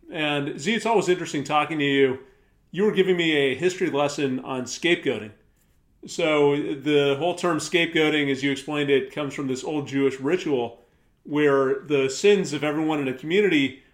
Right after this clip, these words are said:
would be heaped upon this sacrificial goat. And you would kill the goat, and the goat would be blamed for everything that, uh, the community collectively did that wasn't up to par. And you would expunge all of this from your record,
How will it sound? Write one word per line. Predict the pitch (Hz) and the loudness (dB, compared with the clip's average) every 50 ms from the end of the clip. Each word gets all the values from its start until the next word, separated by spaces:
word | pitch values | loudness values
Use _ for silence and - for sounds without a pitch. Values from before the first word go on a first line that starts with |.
| _ - | _ -6
would | - 156 151 | -4 -2 2
be | 165 156 | 2 0
heaped | - 165 185 196 190 190 | 2 2 0 -2 0 -2
upon | 151 - - 151 151 151 151 139 | -8 -6 -4 -2 0 0 0 0
this | 135 123 127 - | -2 -2 -4 -4
sacrificial | - 156 147 135 151 139 135 151 139 147 123 117 | -2 -2 -2 -2 -4 -6 -8 -6 -6 -6 -8 -6
goat. | - 123 135 131 107 95 - - _ _ _ _ _ _ _ _ _ - | -2 0 0 0 0 -2 -8 -18 _ _ _ _ _ _ _ _ _ -6
And | 143 139 135 139 139 135 127 | -4 -2 0 0 0 0 -2
you | 143 - 170 147 | -4 -6 -2 -4
would | 147 147 147 | -4 -4 0
kill | - 185 180 | 2 2 2
the | 156 151 | 2 0
goat, | 139 147 147 147 147 143 139 139 - - 156 | 0 0 2 4 4 4 2 0 -4 -12 -10
and | 139 135 | -8 -4
the | 127 | -2
goat | 147 151 151 160 156 | -2 -2 -2 -2 -2
would | 139 123 | -2 0
be | 135 135 131 | 0 0 0
blamed | 127 135 139 139 143 147 143 139 139 135 127 | 0 -2 -2 -2 0 0 0 0 -2 -4 -6
for | - - 139 127 131 127 135 - | -10 -10 -6 -4 -2 -2 -2 -2
everything | 151 139 151 147 147 143 135 135 131 127 | -4 -4 -6 -4 -2 -2 -2 -2 -2 -4
that, | 127 123 120 123 120 - _ | -4 -2 -2 -4 -6 -8 _
uh, | - 151 139 131 127 123 | -10 -6 -4 -4 -4 -2
the | 127 131 127 127 123 | -2 -2 -2 -2 -4
community | 127 147 143 147 147 139 139 131 | -6 -4 -2 -2 0 0 -2 -4
collectively | 135 - 151 143 139 135 - 135 127 131 | -4 -6 -4 -4 -4 -4 -6 -6 -6 -6
did | 127 127 143 156 156 147 143 139 - - - _ _ _ _ _ _ _ | -4 -2 -2 0 2 2 2 0 0 -10 -12 _ _ _ _ _ _ _
that | - 147 139 139 143 | -2 2 2 2 2
wasn't | 156 160 156 151 147 143 | 0 -4 -4 -2 -2 -2
up | 139 135 | -2 -2
to | 143 | -4
par. | 127 - - 147 151 151 151 151 143 - - - - _ _ _ _ _ | -12 -6 -2 0 2 4 4 2 2 0 -6 -12 -18 _ _ _ _ _
And | - - 143 143 143 139 | -10 -4 -2 -2 -2 0
you | 143 143 | -2 -2
would | 143 143 | -2 -2
expunge | 143 - - - 180 175 180 160 143 | -4 -4 -4 0 2 2 2 2 0
all | 160 156 151 | -2 -2 -2
of | 147 143 | -2 -2
this | 156 151 | -4 -6
from | - - 143 | -4 -6 -4
your | 131 127 127 | -4 -4 -2
record, | 135 170 185 180 185 185 170 160 151 135 107 - | 0 0 -2 0 -2 -2 -2 0 -2 -4 -6 -12